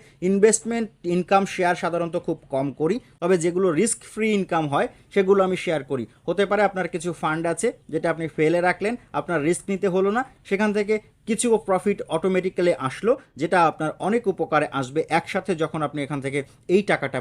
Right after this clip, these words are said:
পাবেন। আশা করছি ভিডিওটা আপনার কোনো না কোনোভাবে কাজে আসবে। যদি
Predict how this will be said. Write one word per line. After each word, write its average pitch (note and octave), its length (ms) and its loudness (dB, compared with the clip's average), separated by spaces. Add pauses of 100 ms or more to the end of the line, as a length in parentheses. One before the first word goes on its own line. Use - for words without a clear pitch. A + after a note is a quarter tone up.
পাবেন। A2 220 -4 (200)
আশা A#3+ 220 4
করছি B3 220 4 (100)
ভিডিওটা A3+ 340 4
আপনার G#3 260 0
কোনো A3 220 2
না B3+ 120 2
কোনোভাবে G#3+ 360 2 (100)
কাজে D#3+ 200 2 (180)
আসবে। C3+ 220 0 (260)
যদি F3+ 160 2